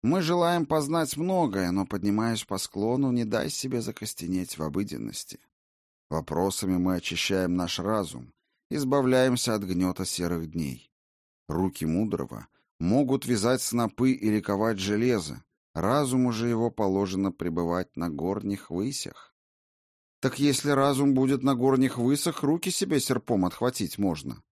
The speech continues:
заметила Валькирия. Брат Хардри ей не нравился. Совершенно.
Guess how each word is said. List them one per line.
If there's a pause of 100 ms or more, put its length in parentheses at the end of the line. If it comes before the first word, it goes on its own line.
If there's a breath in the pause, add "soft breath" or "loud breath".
(260)
заметила
Валькирия. (500)
Брат
Хардри
ей
не
нравился. (220)
Совершенно.